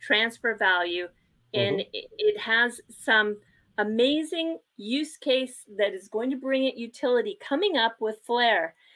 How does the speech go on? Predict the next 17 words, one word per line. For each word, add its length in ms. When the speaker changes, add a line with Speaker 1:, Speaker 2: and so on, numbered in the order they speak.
Speaker 1:
So 160
don't 360
forget 400
that 180
Flare 260
Networks 600
has 320
chosen 640
to 380
actually 500
bring 360
this 220
coin 560
under 400
its 440
F 160
assets, 680